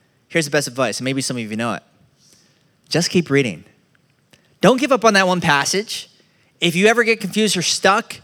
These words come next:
the Bible interprets itself. There are other passages that help you to interpret other passages. So keep on reading.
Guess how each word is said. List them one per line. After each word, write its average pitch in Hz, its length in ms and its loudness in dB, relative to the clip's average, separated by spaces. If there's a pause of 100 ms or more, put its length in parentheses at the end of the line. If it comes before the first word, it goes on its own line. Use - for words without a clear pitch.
(680)
the 139 80 -2
Bible 208 520 2
interprets 190 520 -2
itself. 160 520 -4
There 156 120 0
are 151 100 -4
other 208 200 2
passages 180 500 -4
that 151 140 -2
help 185 320 -4
you 170 140 -2
to 156 100 -6
interpret 143 460 -6
other 131 160 -6
passages. 147 760 -6 (600)
So 190 140 0
keep 277 200 -2
on 277 160 -2
reading. 294 360 -2